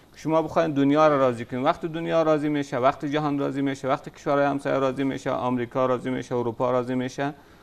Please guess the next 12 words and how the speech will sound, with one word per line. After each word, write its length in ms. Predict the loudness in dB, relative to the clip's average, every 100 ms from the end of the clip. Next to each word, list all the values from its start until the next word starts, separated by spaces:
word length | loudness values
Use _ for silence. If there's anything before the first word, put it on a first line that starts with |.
| -20 0
و 40 | 2
روسیه 400 | 2 0 2 2
راضی 260 | 2 2
می‌شه 240 | 0 -2 -4
که 100 | -4
منافع 420 | -2 -2 0 2
از 220 | 4 4
آن 120 | 2
در 140 | 4 4
افغانستان 560 | 2 -4 -4 -4 -4
تأمین 360 | -4 -4 -6 -6
شود. 240 | -8 -10